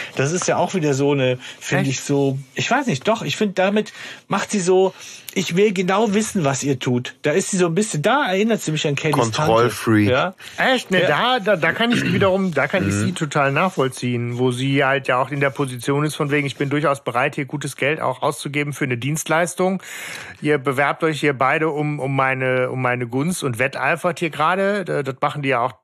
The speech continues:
Speaker 2: ne, schon, äh, von sich aus da, die Reiberei. Da hat sie jetzt ja erstmal keine Aktien drin. Und dann nach dem Motto, „Okay, aber dann lass jetzt auch mal hören, was ist denn eure Strategie?“ Finde ich erstmal,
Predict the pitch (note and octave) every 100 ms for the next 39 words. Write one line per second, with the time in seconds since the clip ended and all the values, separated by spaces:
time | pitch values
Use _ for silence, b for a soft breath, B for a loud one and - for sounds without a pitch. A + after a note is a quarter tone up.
0 | _ B2 D3+ D#3 C3 D3+ C#3 B2+ A#2+ C3+
1 | B2+ - C3 B2+ B2 A#2+ - B2 B2+ -
2 | D#3 - E3+ E3 D3+ D#3 D#3+ D3 D3+ E3
3 | C#3 C#3+ C#3+ A#2+ - A#2 B2 D3+ C#3+ C#3
4 | B2 B2 - C#3 D3+ G3 G#3 B B B
5 | B B - B2 C3+ C#3+ D3+ D#3+ D#3+ D#3
6 | C#3+ D3+ B2+ B2+ C#3 D#3+ C3+ C3+ D#3+ E3
7 | D3+ D3+ D3+ D#3 F3+ C#3 C3 C3+ B2+ C3+
8 | C3+ - C#3+ B2+ C#3 C#3 - B2 C3 A#2
9 | D3 G#3 - B B B B B B B
10 | B B B - - D#3+ E3+ E3 - C3+
11 | C#3+ E3 - E3 E3 F3 F3 F3